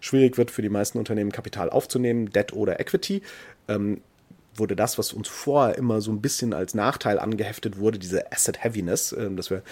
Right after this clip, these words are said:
viel Assets haben, wurde eben jetzt zum enormen, äh, Vorteil,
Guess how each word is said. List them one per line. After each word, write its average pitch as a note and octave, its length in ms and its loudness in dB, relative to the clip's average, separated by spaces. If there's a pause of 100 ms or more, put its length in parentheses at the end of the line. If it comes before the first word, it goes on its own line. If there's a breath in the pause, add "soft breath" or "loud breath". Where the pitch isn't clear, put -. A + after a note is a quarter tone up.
(200 loud breath)
viel - 180 6
Assets - 300 0
haben, F2+ 180 0
wurde G2 200 2
eben G2+ 140 -4
jetzt G2 240 -2
zum G2+ 200 -2
enormen, F2+ 640 -2 (880)
äh, - 400 -8
Vorteil, A#2+ 520 4